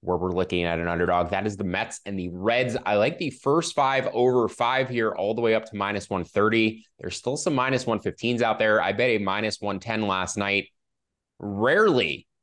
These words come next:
and I mean rarely, do you see a pitcher disclose that they're pitching with discomfort and still allowed to go out and pitch. I think this is actually really bizarre. I can't remember the last time a pitcher was so candid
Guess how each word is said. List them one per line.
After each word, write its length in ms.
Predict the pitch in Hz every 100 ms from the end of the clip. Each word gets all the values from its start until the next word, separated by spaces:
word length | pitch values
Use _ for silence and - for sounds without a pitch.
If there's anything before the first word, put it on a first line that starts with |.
| _ -
and 120 | 120
I 200 | 135 165
mean 320 | 165 156 160 127
rarely, 840 | 92 90 131 135 101 - 50 - _
do 100 | -
you 140 | 113 120
see 200 | - 120
a 40 |
pitcher 320 | - 151 147
disclose 560 | 123 107 - 127 143 117
that 140 | 104
they're 200 | 101 98
pitching 460 | - - 175 196 185
with 140 | 143
discomfort 800 | - - - 170 190 220 254 247 _ _ _ _ _ _ _ _
and 180 | 123 127
still 380 | - - 175 196
allowed 560 | 165 156 139 131 135 127
to 80 |
go 200 | 101 104
out 220 | 95 104 104
and 140 | 110
pitch. 280 | 190 - - -
I 120 | 180
think 160 | 233
this 180 | 135 107
is 100 | 107
actually 440 | 117 120 - 120 98
really 320 | 107 143 123
bizarre. 480 | 101 85 110 139 101
I 60 |
can't 280 | - 175 170
remember 340 | 123 104 170
the 120 | 151 101
last 320 | 95 92 -
time 160 | 104
a 40 | 95
pitcher 320 | - 135 127
was 200 | 98 -
so 220 | 135 123
candid 580 | - - 165 160 73